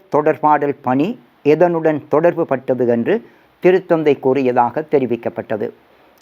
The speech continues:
இதற்குரிய சரியான விடை இதயத்துடன் தொடர்பு பட்டது. இதயத்துடன் தொடர்பு பட்டது. இரண்டாவது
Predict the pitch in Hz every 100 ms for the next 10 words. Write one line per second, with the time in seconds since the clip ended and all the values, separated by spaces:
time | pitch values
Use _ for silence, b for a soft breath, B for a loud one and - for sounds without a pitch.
0 | _ 156 156 156 151 143 139 123 - -
1 | 151 147 135 120 110 123 214 233 b b
2 | b _ 160 165 180 175 175 147 160 185
3 | 143 135 120 117 120 123 113 120 - _
4 | _ _ _ _ 151 160 170 160 160 131
5 | 139 196 - 139 120 110 117 - 110 117
6 | - _ b b b b b - 175 185
7 | 170 131 123